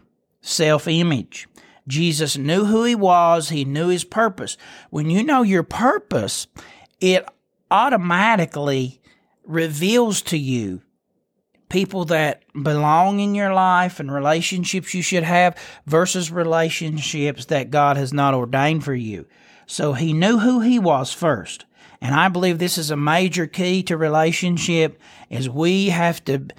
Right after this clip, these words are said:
uh, know who we are. We have to be comfortable in our own skin, or we make wrong relationship choices. Now, I mentioned this earlier, but Jesus chose his relationships.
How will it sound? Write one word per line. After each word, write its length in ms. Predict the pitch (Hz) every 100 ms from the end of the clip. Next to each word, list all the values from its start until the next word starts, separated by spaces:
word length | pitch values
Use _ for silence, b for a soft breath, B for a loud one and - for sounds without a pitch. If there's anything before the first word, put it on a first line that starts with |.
| B B
uh, 240 | - - -
know 340 | 147 160 170
who 200 | 156 151
we 340 | 131 131 120 107
are. 320 | 62 57 - _ _ B B
We 340 | - 156 185
have 280 | 180 175 170
to 100 | 151
be 140 | 147 135
comfortable 880 | - 202 214 - 196 180 170 165
in 160 | 147 139
our 320 | 165 170 147
own 320 | 156 156 151
skin, 580 | - - 165 143 123 127 - B B
or 160 | 143 147
we 100 | 147
make 300 | 151 147 131
wrong 420 | 123 151 160 156
relationship 840 | 147 139 135 135 - 131 135 117
choices. 560 | - 143 135 131 82 - B B B B
Now, 160 | 139 139
I 20 |
mentioned 420 | 160 196 190 165
this 140 | 151 139
earlier, 680 | 151 214 269 202 131 147 - b b b b
but 380 | 143 156 147 - _ _ 170
Jesus 560 | 151 185 220 208 226 -
chose 380 | 247 240 277
his 220 | - 160 139
relationships. 1040 | 117 110 107 - 117 - 95 - - -